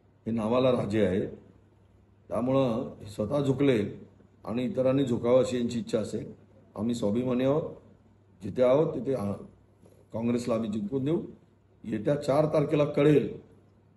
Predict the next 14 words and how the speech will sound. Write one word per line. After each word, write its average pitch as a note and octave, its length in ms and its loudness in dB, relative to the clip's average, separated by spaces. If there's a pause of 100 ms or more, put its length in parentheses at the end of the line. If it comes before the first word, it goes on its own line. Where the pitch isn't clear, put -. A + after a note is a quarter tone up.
(380)
गडचिरोली C3+ 480 0
जिल्ह्यात A#2+ 400 2 (960)
की C#3+ 100 -2
गडचिरोली C#3+ 840 2 (240)
लोकसभा B2 480 2
क्षेत्र, C#3 340 -2
चिमूर B2+ 280 -4
लोकसभा B2 400 -4
क्षेत्र B2 460 -4 (640)
हा D3 400 -2 (560)
काँग्रेसचाच C#3 680 4
मतदार D3+ 360 0
राजा C3 260 2
आहे C3+ 400 0